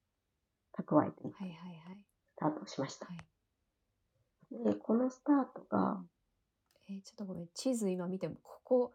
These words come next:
Speaker 2: 結構フランスとスペインのギリギリのとこなんだね、ロンセスバレスって。
Speaker 1: あ、そうなのか。私、ちょっと見てないわ、
Speaker 2: あー、
Speaker 1: 地図。
Speaker 2: なんか今地図見てるんだけど。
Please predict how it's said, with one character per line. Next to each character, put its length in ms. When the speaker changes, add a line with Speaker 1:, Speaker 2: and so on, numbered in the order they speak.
Speaker 2:
結 140
構 60
フ 180
ラ 160
ン 80
ス 100
と 100
ス 140
ペ 200
イ 20
ン 60
の 100
ギ 160
リ 160
ギ 140
リ 60
の 380
と 100
こ 80
な 140
ん 80
だ 80
ね、 240
ロ 120
ン 80
セ 160
ス 360
バ 160
レ 100
ス 180
っ 20
て。 180
Speaker 1:
あ、 160
そ 220
う 20
な 120
の 80
か。 140
私、 320
ち 60
ょ 60
っ 20
と 60
見 80
て 80
な 140
い 20
わ、 120
Speaker 2:
あ 0
ー、 40
Speaker 1:
地 140
図。 80
Speaker 2:
な 80
ん 40
か 80
今 160
地 200
図 120
見 140
て 140
る 100
ん 80
だ 60
け 80
ど。 240